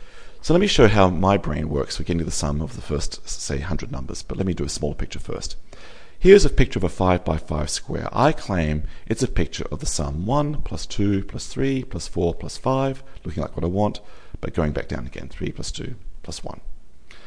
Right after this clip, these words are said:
But if you look at the diagonals, here it is. There's one, there's two dots, this diagonal makes three dots, this diagonal is four dots long, this diagonal is five dots long,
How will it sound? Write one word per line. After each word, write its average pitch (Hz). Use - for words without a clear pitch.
But 90
if 92
you 104
look 120
at -
the -
diagonals, -
here 76
it -
is. -
There's 82
one, 131
there's -
two 110
dots, 107
this -
diagonal 82
makes -
three 127
dots, -
this 113
diagonal 87
is -
four 123
dots -
long, 110
this -
diagonal 87
is 78
five 120
dots -
long, 107